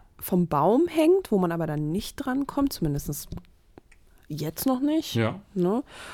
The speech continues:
Speaker 1: Oder es läuft halt so, oder es krabbelt vielmehr auf der Erde herum.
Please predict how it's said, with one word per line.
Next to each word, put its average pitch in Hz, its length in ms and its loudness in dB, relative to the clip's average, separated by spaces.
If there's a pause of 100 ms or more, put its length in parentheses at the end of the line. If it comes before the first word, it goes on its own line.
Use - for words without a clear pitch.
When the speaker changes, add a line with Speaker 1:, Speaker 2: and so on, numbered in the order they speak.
(160)
Speaker 1:
Oder 196 260 4
es - 160 -6
läuft 175 320 2
halt 190 140 0
so, 180 220 0
oder 165 180 -2
es - 180 -4
krabbelt 226 460 4
vielmehr 202 440 0
auf 185 120 -8
der - 160 -6
Erde 151 220 -2
herum. 233 440 4